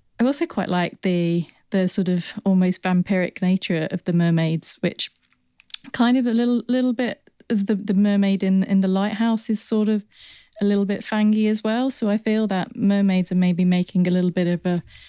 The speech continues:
resurgence, but being a bit more to what mermaids, I'm not gonna say were, 'cause obviously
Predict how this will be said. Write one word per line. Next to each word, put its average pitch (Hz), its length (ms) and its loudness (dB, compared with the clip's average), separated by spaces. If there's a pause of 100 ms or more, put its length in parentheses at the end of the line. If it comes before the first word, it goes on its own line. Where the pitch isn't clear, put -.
(140)
resurgence, 185 800 -2
but - 320 -8
being 175 300 0
a 175 40 -4
bit - 260 -4
more 180 440 0 (280)
to - 100 -4
what 175 220 0 (640)
mermaids, 196 680 2 (580)
I'm - 160 -14
not 208 80 0
gonna 190 120 -2
say 175 140 -2
were, 170 380 -2 (100)
'cause - 180 -14
obviously - 380 -8